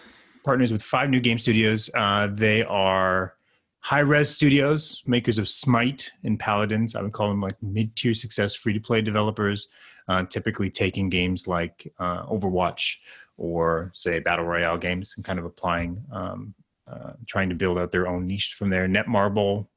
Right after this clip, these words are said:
Marvel Future Fight, Magmic, which is a maker of card games like Simple Spades, Enway, uh, maker of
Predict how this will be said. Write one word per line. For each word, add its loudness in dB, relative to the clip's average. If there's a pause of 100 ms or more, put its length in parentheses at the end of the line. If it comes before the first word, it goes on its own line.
Marvel 2
Future -2
Fight, 0 (400)
Magmic, 0 (180)
which -2
is -4
a 0
maker 0
of -4
card 0
games -2
like -4
Simple -4 (140)
Spades, -2 (420)
Enway, 4 (220)
uh, 0
maker 0
of -6